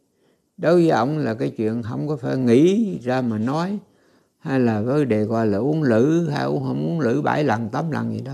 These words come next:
thì cái chuyện đó không cần thiết. Bởi vì cái biết nó thường trường trực cái đó. Cho nên, à, ông mới trả lời cả hai, cống hiến cho mục đích sẽ khiến ông sống một cuộc sống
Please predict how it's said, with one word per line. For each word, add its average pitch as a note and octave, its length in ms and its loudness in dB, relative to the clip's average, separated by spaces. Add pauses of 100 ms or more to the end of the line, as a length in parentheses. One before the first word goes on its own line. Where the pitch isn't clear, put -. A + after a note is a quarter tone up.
thì B2 140 -10
cái A#2+ 100 -6
chuyện A#2 260 -8
đó C3 60 -8
không C#3 180 -6
cần A2 260 -8
thiết. C#3+ 140 -10 (760)
Bởi C3 140 2
vì C3 140 4
cái C#3+ 160 0
biết E3+ 320 4
nó D#3+ 200 -4
thường B2+ 280 4
trường A#2 300 0
trực A2 220 -8
cái C3+ 80 -10
đó. D3 140 -6 (2250)
Cho D3+ 140 6
nên, D3+ 360 4
à, A#2+ 480 2
ông A#2 200 0
mới E3 120 4
trả D3 180 6
lời B2 280 6 (120)
cả C#3+ 160 4
hai, D#3+ 400 4 (480)
cống G3+ 220 4
hiến G3+ 280 6
cho D#3 160 2
mục C3+ 260 2
đích F3+ 340 -4 (120)
sẽ B2+ 340 0
khiến F#3 320 4
ông C#3+ 280 2
sống G3 360 2
một A#2+ 180 -2
cuộc G2+ 220 -2
sống F#3 380 0